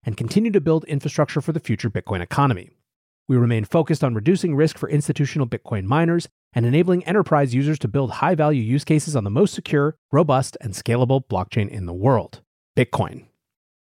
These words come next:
Putting a little exclamation point on the story, Kevin Rook writes, "Don't sleep on Bitcoin builders.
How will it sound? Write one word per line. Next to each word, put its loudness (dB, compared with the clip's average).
Putting 4
a 4
little 4
exclamation 0
point -2
on -2
the 0
story, 2
Kevin -2
Rook 2
writes, -2
"Don't 0
sleep 2
on 2
Bitcoin 0
builders. 0